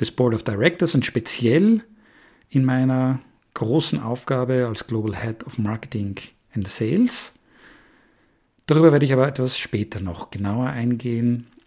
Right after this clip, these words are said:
wenn es zum zweiten Teil in dieser Podcast kommt mit dem Titel Leading Others.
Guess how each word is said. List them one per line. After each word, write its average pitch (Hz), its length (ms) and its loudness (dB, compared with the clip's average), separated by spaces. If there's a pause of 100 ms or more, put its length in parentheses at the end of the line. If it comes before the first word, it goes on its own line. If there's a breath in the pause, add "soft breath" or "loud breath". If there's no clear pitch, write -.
(120)
wenn 107 240 -2
es - 520 -8
zum 113 180 -4
zweiten 131 420 0
Teil 120 420 -2
in 131 80 0
dieser 113 360 -4 (480 soft breath)
Podcast 139 480 -2
kommt 117 420 -4
mit 107 200 -6
dem 104 240 -4
Titel 113 380 -6 (120)
Leading 104 420 0 (500)
Others. - 540 -6